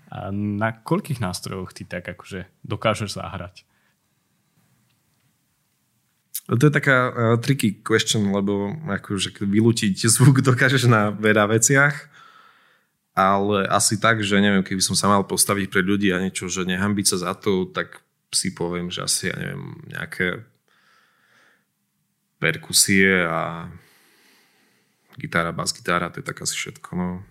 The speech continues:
Speaker 2: Akože zahrám ti aj nejaký Medveďku daj labku na klavíri, vieš, ale to proste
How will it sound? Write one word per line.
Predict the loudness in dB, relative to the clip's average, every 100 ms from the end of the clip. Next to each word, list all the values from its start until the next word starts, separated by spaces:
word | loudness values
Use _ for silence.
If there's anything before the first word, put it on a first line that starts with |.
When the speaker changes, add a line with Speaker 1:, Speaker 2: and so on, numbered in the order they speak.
| -20 -20 -20
Speaker 2:
Akože | -12 -8 -6 -4 0
zahrám | 0 0 -2 -4
ti | -2 -2
aj | -2 -6
nejaký | -8 -10 -8 -8 -10 _ _ -20 -20 _ _ _ _ _ _ -8
Medveďku | -4 -2 -2 -2 -4
daj | -2
labku | 0 -2 -4
na | -4
klavíri, | -4 0 0 0
vieš, | -2 -6 -10
ale |
to | -14 -8
proste | -2 0